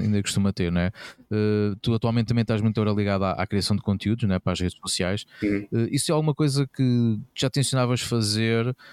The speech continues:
Speaker 1: ou surgiu agora naturalmente, eh, tendo em conta, não é? Eh, que a tua esposa tem uma presença online muito ativa?
Speaker 2: Ah, ah, acon-, aconteceu,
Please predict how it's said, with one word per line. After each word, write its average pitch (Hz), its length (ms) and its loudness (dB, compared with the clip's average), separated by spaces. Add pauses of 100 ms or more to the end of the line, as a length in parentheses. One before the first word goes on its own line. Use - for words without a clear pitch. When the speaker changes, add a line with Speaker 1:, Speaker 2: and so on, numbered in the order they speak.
(240)
Speaker 1:
ou 120 160 -2
surgiu 120 380 0
agora 123 160 2
naturalmente, 113 720 0 (220)
eh, 92 300 -2 (100)
tendo 104 180 0
em 101 60 0
conta, 104 320 0
não 92 60 2
é? 92 140 2
Eh, 90 440 -2 (320)
que - 80 -8 (140)
a 95 80 -2
tua 98 160 0
esposa 101 340 -2
tem 98 100 -4
uma 92 60 0
presença 90 320 -2
online 90 380 -2
muito 90 200 -2
ativa? 78 380 -4 (1900)
Speaker 2:
Ah, - 60 -4
ah, 113 260 0
acon-, 120 300 -2
aconteceu, 104 760 0